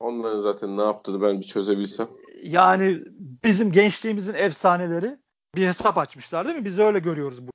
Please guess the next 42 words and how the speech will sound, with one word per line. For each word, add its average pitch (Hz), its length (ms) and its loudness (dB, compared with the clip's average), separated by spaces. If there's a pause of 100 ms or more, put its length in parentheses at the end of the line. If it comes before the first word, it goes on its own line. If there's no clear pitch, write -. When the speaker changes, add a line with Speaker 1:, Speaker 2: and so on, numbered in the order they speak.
(120)
Speaker 2:
Forza 180 300 0
Speaker 1:
Tabii. 127 100 6
Speaker 2:
diye 151 100 -6
bir 180 80 0
hesap 190 260 -4
açılmış. 196 460 -8 (360)
Dört 220 260 6
milyon 196 300 6
kişi, 156 180 0
üç 196 220 2
buçuk 175 200 -6
milyon 175 180 4
kişi - 180 -8
takip 240 380 6
ediyor. 262 380 6 (440)
Yani 175 260 4 (440)
Beşiktaş'la 196 640 2
alakalı 202 520 4
yap, 175 420 0
yalan 247 320 -10
bir 240 60 -10
haber 226 300 -10
var. 247 200 -10 (100)
Salı 247 280 -4
günü 226 140 -8
maça 208 260 -8
çıkacaksın. 202 580 -6 (220)
Belki 220 280 4
de 220 100 -6
memleketin 214 600 -4
en 269 180 2
çok 240 160 -4
satan 202 340 0
gazetesi 190 460 0
sana 220 220 2
saldırıyor. 294 720 2 (320)
Sen 269 220 0
ortada 247 340 -2
yoksun. 208 400 -8 (160)
Bunu 220 240 0
da 262 100 4
anlamıyorum. 139 460 -2